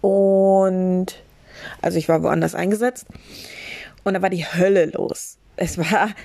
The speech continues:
Fließbandarbeit, im wahrsten Sinne des Wortes. Und so sehr mir das auch Spaß gemacht hat, aber es war so anstrengend. Und dann komme ich wieder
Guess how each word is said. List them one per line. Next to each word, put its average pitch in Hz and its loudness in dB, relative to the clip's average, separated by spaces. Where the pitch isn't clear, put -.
Fließbandarbeit, 151 2
im - -12
wahrsten - -8
Sinne 190 2
des 196 0
Wortes. 196 0
Und 170 4
so - -4
sehr 185 2
mir 185 4
das 170 2
auch 165 0
Spaß - -2
gemacht 156 -4
hat, - -2
aber 165 -6
es - -10
war - -20
so - -20
anstrengend. - -16
Und 214 0
dann 220 0
komme 247 0
ich 262 0
wieder 208 2